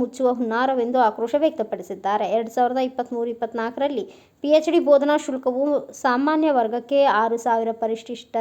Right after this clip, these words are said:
ಜಾತಿ ಪಂಗಡ ಪ್ರವರ್ಗ ಒಂದರ ವಿದ್ಯಾರ್ಥಿಗಳಿಗೆ ನಾಲ್ಕು ಸಾವಿರದ ಎರಡು ನೂರು ಮತ್ತು ವಿದೇಶಿ ವಿದ್ಯಾರ್ಥಿಗಳಿಗೆ ಏಳು ಸಾವಿರದ ಎರಡು ನೂರು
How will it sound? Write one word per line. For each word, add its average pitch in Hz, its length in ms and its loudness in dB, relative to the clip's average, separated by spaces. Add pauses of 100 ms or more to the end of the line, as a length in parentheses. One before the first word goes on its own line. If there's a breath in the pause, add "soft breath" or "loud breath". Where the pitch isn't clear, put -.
(160)
ಜಾತಿ 240 300 0 (100)
ಪಂಗಡ 226 280 -2 (540 loud breath)
ಪ್ರವರ್ಗ 311 340 6 (140)
ಒಂದರ 269 240 2
ವಿದ್ಯಾರ್ಥಿಗಳಿಗೆ 240 680 0
ನಾಲ್ಕು 220 220 -4
ಸಾವಿರದ 226 280 0 (140)
ಎರಡು 202 220 -6
ನೂರು 214 240 -4
ಮತ್ತು 214 240 -8
ವಿದೇಶಿ 226 380 -4
ವಿದ್ಯಾರ್ಥಿಗಳಿಗೆ 214 600 -4 (160)
ಏಳು 220 120 0 (100)
ಸಾವಿರದ 247 300 -2 (120)
ಎರಡು 208 200 -6
ನೂರು 233 160 -2